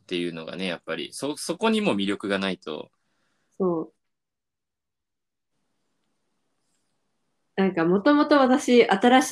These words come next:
Speaker 2: い曲を開拓するの全然好きじゃないから。
Speaker 1: そこに熱意は別にないもんね、普通は。うん。
Speaker 2: うん。
Speaker 1: 音楽が好きじゃない。
Speaker 2: そう、なんか、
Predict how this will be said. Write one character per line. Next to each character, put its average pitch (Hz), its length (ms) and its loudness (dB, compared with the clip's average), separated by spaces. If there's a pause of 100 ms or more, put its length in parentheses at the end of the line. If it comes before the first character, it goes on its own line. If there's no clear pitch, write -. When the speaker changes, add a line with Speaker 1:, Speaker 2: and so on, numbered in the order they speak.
Speaker 2:
い 226 60 2
曲 185 580 8
を 185 400 4 (100)
開 208 240 2
拓 202 160 -2
す 214 140 2
る 190 100 2
の 165 100 0
全 170 200 2
然 180 160 2
好 196 60 -12
き - 180 -2
じ 165 80 -4
ゃ 160 40 -4
な 160 120 -2
い 156 80 -6
か 147 100 -6
ら。 160 380 -2 (500)
Speaker 1:
そ 127 80 -10
こ 202 120 -4
に 190 140 -2
熱 190 320 -4
意 92 100 -2
は - 60 -6
別 87 220 -10
に 101 100 -6
な 101 120 -4
い 110 80 -6
も - 120 -16
ん - 20 -20
ね、 - 120 -20
普 - 120 -20
通 95 160 -12
は。 82 200 -12 (360)
う - 60 -16
ん。 170 200 -18
Speaker 2:
う 180 80 0
ん。 175 80 0 (560)
Speaker 1:
音 165 220 0
楽 135 220 -4
が 139 100 0
好 - 60 -12
き - 20 -14 (920)
じ - 80 -10
ゃ - 20 -6
な - 0 -
い。 - 20 -4
Speaker 2:
そ 185 180 4
う、 - 20 2
な 180 140 4
ん - 20 0
か、 - 80 -8